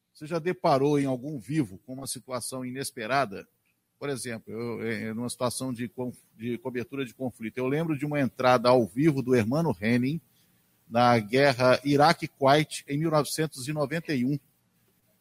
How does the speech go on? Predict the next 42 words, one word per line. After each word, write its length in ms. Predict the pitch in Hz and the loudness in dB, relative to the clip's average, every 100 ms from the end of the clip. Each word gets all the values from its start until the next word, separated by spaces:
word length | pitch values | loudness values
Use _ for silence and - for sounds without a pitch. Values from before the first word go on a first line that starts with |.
| _ _ _ - | _ _ _ -2
em 200 | 147 160 | 0 0
que 200 | 170 170 | 4 4
ele 160 | 165 | 4
tava 240 | 170 170 165 | 4 4 6
fazendo 400 | 160 127 160 196 | 4 4 2 0
uma 120 | 185 | -2
entrada 300 | 160 156 151 | 2 4 6
ao 100 | 143 | 4
vivo 240 | 135 180 | 2 -2
e 40 | 196 | -2
estourou 360 | - 208 185 | 4 8 8
uma 160 | 196 180 | 8 6
bomba 340 | 120 175 175 | 4 4 4
atrás 300 | - 180 180 | 4 4 4
dele, 400 | 113 143 123 92 - | 4 4 4 -2 -4
na 140 | 131 | 4
hora 220 | 147 180 160 | 6 8 6
que 80 | |
ele 100 | 143 | 0
tava 180 | 123 131 | 0 0
fazendo 380 | 120 120 117 123 | 0 -4 -6 -10
o 60 | 104 | -10
vivo, 420 | 107 101 90 - _ _ _ - | -10 -12 -14 -20 _ _ _ -12
no 100 | 127 | -2
Jornal 260 | 139 139 | 0 0
Nacional, 560 | 143 135 160 117 95 - _ _ _ _ _ | -2 0 -2 -2 -6 -10 _ _ _ _ _
né? 220 | 123 147 - _ - | -2 -2 -4 _ 2
E 100 | 196 | 2
é 60 | |
claro 340 | 208 147 160 180 | 4 6 6 4
que 120 | 170 | -4
isso 160 | 160 | -2
afeta 440 | 208 185 156 156 131 | 0 0 0 0 2
o 40 | |
repórter, 600 | 117 110 160 160 - 104 | 0 2 2 2 2 -4
desconcerta, 760 | 101 - 139 117 - 156 135 107 | -4 -10 -10 -6 0 0 0 -6
porque 160 | - | -10
você 160 | 110 123 | -12 -8
tá 320 | 131 131 117 | 0 2 2
ao 180 | 127 160 | 2 0
vivo, 380 | 110 165 143 123 | 0 -2 -2 -6
processando 880 | 127 - 127 - 156 165 143 135 | -12 -8 -6 -4 -4 -4 -4 -6